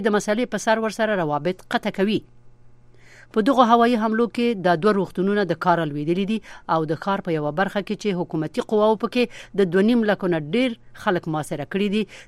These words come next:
طبي فعالیتونه نور هم پسې محدود شوي دي. د استرالیا صدراعظم مالکلم ټرنبول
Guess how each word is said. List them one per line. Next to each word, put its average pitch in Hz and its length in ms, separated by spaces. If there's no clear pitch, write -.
طبي 214 340
فعالیتونه 160 580
نور 262 240
هم 202 120
پسې 170 560
محدود 135 360
شوي 139 240
دي. 117 60
د 165 100
استرالیا 233 500
صدراعظم 226 560
مالکلم 226 480
ټرنبول 214 560